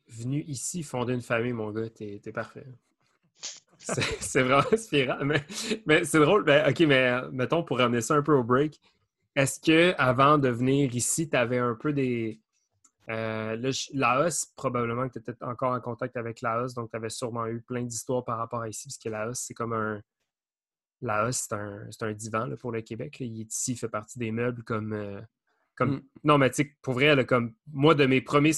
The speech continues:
Speaker 1: mes premiers souvenirs de break à Montréal, Laos, il est là.
Speaker 2: Ouais.
Speaker 1: Fait comme ça, ça fait aussi longtemps que ça, tu sais. Fait que tu dois avoir, euh, quand même des, des histoires, des, des, des impressions. Toronto, est-ce que t'avais un peu des attentes par rapport au break là-bas ?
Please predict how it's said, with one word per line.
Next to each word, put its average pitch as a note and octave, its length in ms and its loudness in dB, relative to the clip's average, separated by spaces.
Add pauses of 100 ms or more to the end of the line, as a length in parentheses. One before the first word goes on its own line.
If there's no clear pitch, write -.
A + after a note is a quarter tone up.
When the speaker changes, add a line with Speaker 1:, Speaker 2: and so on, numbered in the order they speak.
Speaker 1:
mes C#3+ 100 0
premiers E3 220 0
souvenirs E3 340 0
de C#3 140 2
break C#3+ 260 2
à D3 60 4
Montréal, B2+ 400 0
Laos, A#2+ 340 -2
il A#2+ 60 -4
est G#2+ 40 -2
là. A2 140 -4 (500)
Speaker 2:
Ouais. B2 180 -4 (200)
Speaker 1:
Fait B2+ 100 -4
comme A2+ 320 0
ça, A#2+ 220 -2
ça - 640 -10
fait A#2 220 -4
aussi C#3+ 560 -6
longtemps A#2 380 -2
que - 60 -14
ça, A#2+ 120 -10
tu A2 100 -16
sais. C3 180 -12 (600)
Fait B2 140 -2
que A#2 240 0
tu - 200 -12
dois B2+ 100 6
avoir, B2+ 280 2
euh, C3+ 100 4
quand B2+ 200 4
même D#3+ 200 2
des, B2+ 200 2
des A2+ 240 -2
histoires, D3+ 400 2
des, A#2 380 -2
des, A#2 200 -2
des A#2 200 -4
impressions. B2 560 -2 (540)
Toronto, C3 480 4
est-ce C3+ 140 2
que B2+ 60 -8
t'avais A#2+ 240 0
un A#2+ 80 2
peu C3+ 160 -2
des B2 200 -4
attentes C3+ 380 -2
par D#3 140 -2
rapport D3 260 -4
au C#3 100 -2
break D#3+ 260 -4
là-bas ? D3 200 -6